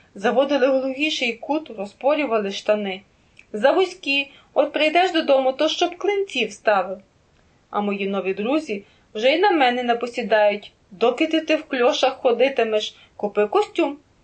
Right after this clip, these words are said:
Одержав гонорар за першу збірку, то купи.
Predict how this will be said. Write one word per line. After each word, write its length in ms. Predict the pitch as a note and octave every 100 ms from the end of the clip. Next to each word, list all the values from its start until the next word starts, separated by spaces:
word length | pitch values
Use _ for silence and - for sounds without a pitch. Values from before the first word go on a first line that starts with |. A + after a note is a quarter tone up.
| _ _ -
Одержав 520 | G3+ D#4+ E4 C4 G#3
гонорар 460 | G3 F#3+ G#3+ D4 - _ _
за 140 | A#3+
першу 380 | B3+ B3 B3 B3+
збірку, 580 | A#3+ G#3+ A#3 A#3 G#3 G#3 _ _ _
то 120 | D#4
купи. 540 | D4+ G4 - A3 G#3